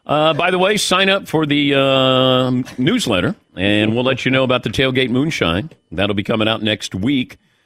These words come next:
So, uh, go to dan patrick dot com, email address, put it in the box that slides out. You're good to go. Get a recap of the show every single day at six Eastern and three Pacific. Also, you have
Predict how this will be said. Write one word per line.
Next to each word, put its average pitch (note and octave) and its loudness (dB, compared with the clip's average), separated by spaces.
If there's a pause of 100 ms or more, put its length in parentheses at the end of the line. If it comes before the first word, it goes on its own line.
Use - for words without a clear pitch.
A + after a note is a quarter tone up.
(140)
So, D2+ -4
uh, D#2 -2
go F2+ -2
to F#2 -2
dan G2+ 0
patrick A#2 -4
dot A#2+ 0
com, D3+ -2
email C3+ 2
address, C#3 0
put C3 -4
it C3 0
in C3 0
the A#2+ -2
box C3+ -2
that A#2 -6
slides C3 -2
out. D3 -2
You're A#2+ -2
good B2+ -2
to A#2+ -4
go. C#3 0
Get A#2+ 0
a F#2+ -2
recap A#2+ -2
of F#2+ -4
the F2+ -4
show A2+ -2
every D3+ -4
single D#3+ -6
day G2 -4
at - -12
six - -6
Eastern E2 -4 (360)
and D2+ -12
three C#2+ -8
Pacific. - -8 (880)
Also, A2+ -2 (520)
you G2 -2
have D#2+ -4